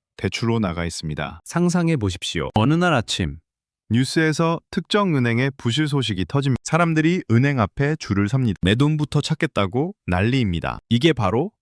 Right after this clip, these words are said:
뱅크런입니다. 은행은 버틸 수 없습니다. 실제 보유 현금은 예금의 십 퍼센트도 안 되니까요.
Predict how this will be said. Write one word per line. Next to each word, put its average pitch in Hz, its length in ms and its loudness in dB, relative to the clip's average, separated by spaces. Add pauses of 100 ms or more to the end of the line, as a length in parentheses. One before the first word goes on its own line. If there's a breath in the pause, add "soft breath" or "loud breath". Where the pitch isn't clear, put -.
뱅크런입니다. 101 760 0 (100)
은행은 151 460 2
버틸 117 340 -2
수 156 220 -2
없습니다. 87 600 -2
실제 202 380 0
보유 117 360 0
현금은 147 560 0 (240)
예금의 95 380 0
십 - 240 -6
퍼센트도 160 640 -2
안 95 140 0
되니까요. 95 460 -2